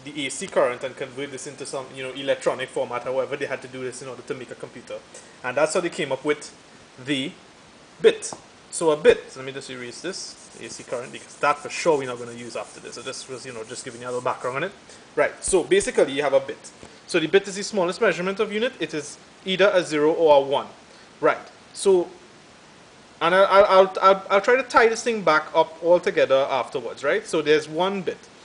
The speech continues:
So essentially, one byte, actually eight bits, make up one byte.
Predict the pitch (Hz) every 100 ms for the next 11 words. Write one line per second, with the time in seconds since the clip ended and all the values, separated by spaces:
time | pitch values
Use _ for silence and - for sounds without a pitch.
0 | - - - 202 185 175 247 254 247 226
1 | 131 117 - - - - 143 190 233 233
2 | 156 170 131 - - - - - - -
3 | - - - - 151 160 - 131 - 208
4 | 254 254 135 170 - - - - - -
5 | - - - - - - - - - -
6 | - - - - - - - - - -
7 | - - - - - - - - 147 147
8 | 170 170 147 151 151 131 95 -